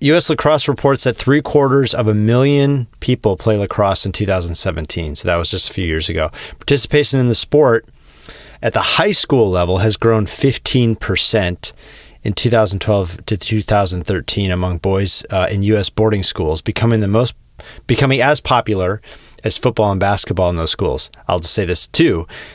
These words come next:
Two thousand eighteen, another report, one point one million boys and girls were playing the game at a youth level. And that participation has grown twenty-five percent since two thousand twelve. By comparison,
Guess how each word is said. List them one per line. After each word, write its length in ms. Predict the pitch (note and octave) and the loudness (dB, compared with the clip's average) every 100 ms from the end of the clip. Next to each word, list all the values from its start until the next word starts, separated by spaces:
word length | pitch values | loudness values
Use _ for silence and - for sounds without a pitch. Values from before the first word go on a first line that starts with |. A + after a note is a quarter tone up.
| - | -10
Two 100 | - | 0
thousand 280 | C#3 B2+ A2+ | 2 4 2
eighteen, 560 | C#3 E3 G#2+ G2 G#2 G2+ | 2 2 0 0 -2 -4
another 440 | A2+ G#2+ D#3 A3 F3+ | -2 2 2 2 2
report, 520 | A2+ - G3+ E2 - - - - | 0 0 -2 -2 -4 -16 -16 -2
one 200 | A#2+ D#3 | 0 0
point 280 | - D3+ | 0 2
one 260 | B2+ B2+ A#2+ | 2 2 2
million 320 | A#2+ C#3 C#3+ | 4 4 2
boys 240 | B2+ B2 A2 | 2 2 2
and 100 | G#2+ | 2
girls 280 | G#2+ G2 | 2 2
were 80 | F#2+ | -2
playing 540 | - G#2+ G2+ G2+ F#2+ E2 - - - _ - | -4 -2 0 0 -2 -6 -14 -20 -20 _ -4
the 80 | |
game 360 | F#2+ G#2+ G#2+ G2+ | -4 0 0 -2
at 140 | G#2 F#2+ | -2 -2
a 40 | |
youth 460 | F#2 F2 A2+ A2 - | -2 0 0 0 -2
level. 420 | F#2+ E2 E2 F2+ _ - - - | -2 0 -2 -4 _ -20 -20 -6
And 80 | A#2 | -2
that 180 | B2 C#3+ | 0 0
participation 960 | A#2 - G#2 F2+ - E2+ - E2 F#2 F2+ - | -2 0 0 -2 -2 -2 -2 -4 -6 -8 -2
has 160 | A#2 | -2
grown 320 | - A#2+ A2+ G#2 | 2 2 2 -2
twenty-five 880 | - D3 C#3+ - A2 - A#2 B2 | -4 -2 -2 -2 -4 0 2 0
percent 600 | - G2 - E2+ D#2+ - - - - - | -2 -2 -2 -2 -6 -10 -20 -20 -16 -4
since 260 | - G#2+ | -2 0
two 160 | - A#2 | 0 0
thousand 380 | G#2+ G2 F2+ D#2+ | 2 0 -2 -4
twelve. 360 | F#2 C#2 C#2+ | -2 -2 -2
By 200 | G#2+ B2+ | 0 0
comparison, 1040 | - G#2 - - C3+ B2 F#2+ - - F#2 | 0 -4 -4 0 2 2 0 -2 -6 -12